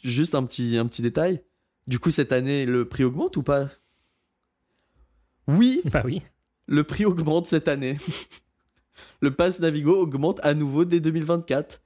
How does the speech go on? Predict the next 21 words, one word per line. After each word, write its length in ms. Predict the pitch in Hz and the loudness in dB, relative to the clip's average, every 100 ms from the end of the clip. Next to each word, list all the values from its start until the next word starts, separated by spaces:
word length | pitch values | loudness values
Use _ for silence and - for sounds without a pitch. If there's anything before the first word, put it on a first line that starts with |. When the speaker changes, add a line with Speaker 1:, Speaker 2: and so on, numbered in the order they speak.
| _ _ | _ _
Speaker 1:
de 140 | 123 | -2
deux 180 | 123 165 | 2 2
virgule 460 | 247 175 156 165 - 113 | 0 -2 -2 -4 -4 -8
vingt 420 | 120 113 143 190 - | -8 -2 -2 -2 -2
euros, 300 | 151 127 139 | -2 -2 -2
deux 320 | 131 170 170 | 0 2 2
euros 180 | 147 147 | 0 0
vingt 240 | 135 - _ _ _ _ _ _ _ _ _ | -2 -6 _ _ _ _ _ _ _ _ _
chaque 280 | - - 196 | -4 -2 -2
mois. 360 | 139 120 - - _ _ _ _ _ _ _ _ _ _ _ _ _ _ _ _ _ _ _ _ _ _ - | -2 -2 -4 -12 _ _ _ _ _ _ _ _ _ _ _ _ _ _ _ _ _ _ _ _ _ _ 0
Speaker 2:
Moi, 120 | 151 | 0
ce 60 | |
que 80 | - | 0
j'ai 120 | 123 | -2
vraiment 300 | 127 131 160 | 0 0 0
aimé, 160 | 156 175 | 0 -2
c'est 100 | 175 | -2
la 140 | 107 | -2
fin 240 | 107 135 139 | -2 -2 0
de 60 | |
l'article. 540 | 127 123 - 120 - | -2 -2 -6 -8 -10